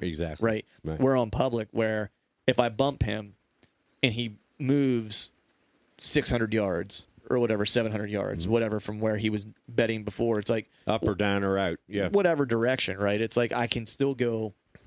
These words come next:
Speaker 2: try to find where
Speaker 1: Sure.
Speaker 2: he's, where he's living or where he's moved to and what are the terrain features between,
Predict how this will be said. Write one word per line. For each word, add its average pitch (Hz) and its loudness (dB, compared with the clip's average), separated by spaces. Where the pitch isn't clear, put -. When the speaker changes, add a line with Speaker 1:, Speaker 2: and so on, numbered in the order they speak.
Speaker 2:
try 123 2
to 110 -2
find 120 0
where 110 0
Speaker 1:
Sure. 104 0
Speaker 2:
he's, 104 -4
where 117 2
he's 101 -2
living 98 -2
or 110 0
where 113 0
he's 104 -4
moved 113 0
to 107 0
and 107 -4
what 110 0
are 110 -2
the 107 -10
terrain 110 -4
features 107 -4
between, 107 -4